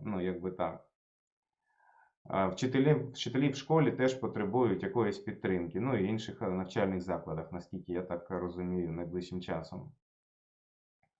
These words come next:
А знак зодіака Водолій, він знаходиться проти знака зодіака Лев. Лев означає контролювати ситуацію, як лев цепко тримає щось в лапах.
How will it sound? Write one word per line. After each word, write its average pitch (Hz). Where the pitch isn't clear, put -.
А 107
знак 147
зодіака 156
Водолій, 151
він 151
знаходиться 143
проти 143
знака 107
зодіака 98
Лев. 90
Лев 151
означає 117
контролювати 131
ситуацію, 113
як 113
лев 113
цепко 131
тримає 110
щось -
в 110
лапах. 98